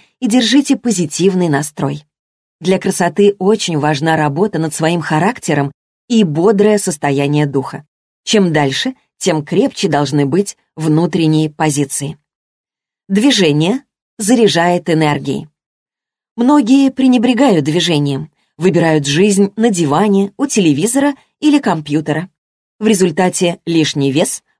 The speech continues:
плохое настроение, депрессия, обвисшая кожа, хрупкие кости. Природа нас создала так, что мы должны много двигаться. Нашим предкам нужно было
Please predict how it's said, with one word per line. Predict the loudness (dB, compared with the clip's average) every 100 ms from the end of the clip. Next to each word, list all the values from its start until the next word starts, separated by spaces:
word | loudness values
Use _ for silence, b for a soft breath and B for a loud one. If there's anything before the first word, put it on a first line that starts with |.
| -4
плохое | -4 0 0
настроение, | 0 -2 -2 0 0 -2 -4 -6
депрессия, | -4 -2 0 0 0 -4 -4 b b
обвисшая | -2 0 2 0 0 -2 -2
кожа, | 0 0 0 -4 _ -6
хрупкие | 0 0 0 -2 -2
кости. | 0 -2 -2 -6 -14 _ _ _ _ _
Природа | 2 4 4 4 2
нас | 0 0
создала | -2 -4 0 0 0
так, | 0 -2 -2 _ _ -18
что | -2 2
мы | 2
должны | 4 2 2 4 2 0 0
много | 2 2 2 2
двигаться. | 0 -2 -2 -2 -4 -10 _ _ _ _ _
Нашим | -2 0 0 0
предкам | 0 0 -2 -8 -8 b b
нужно | -2 0 2
было | 2 2